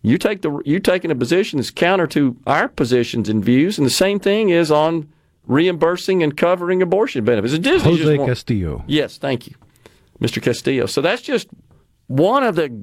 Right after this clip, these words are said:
Speaker 1: gazillions of companies that are implementing, uh, this sort of coverage. It's just incredible that.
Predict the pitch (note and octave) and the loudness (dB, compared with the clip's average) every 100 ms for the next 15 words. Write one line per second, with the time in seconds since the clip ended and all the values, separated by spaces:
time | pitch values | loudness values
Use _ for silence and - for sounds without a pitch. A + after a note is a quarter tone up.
0 | - _ - D3+ C3+ B2 G#3 G#4+ D4 C3 | -18 _ -4 -2 0 0 0 0 -4 -4
1 | - A2+ - - - - A2+ A2+ - - | -4 -6 -8 -16 -16 -2 0 0 -4 -14
2 | - - C3 B2 A2 A2 G#2+ F#2+ F#2+ _ | -8 -2 -2 0 0 0 0 -4 -8 _
3 | _ _ _ _ _ _ - A2+ G#2+ G#2 | _ _ _ _ _ _ -2 0 2 2
4 | A2 - A2+ G2+ - A2+ A2 G#2+ G#2 G#2+ | 0 0 0 0 -4 -2 0 -2 -4 -2
5 | E3 - A3+ - - C#3+ - - G#2+ G2+ | -2 -2 -2 -2 0 -2 -2 -2 0 2
6 | A#2 - | 2 0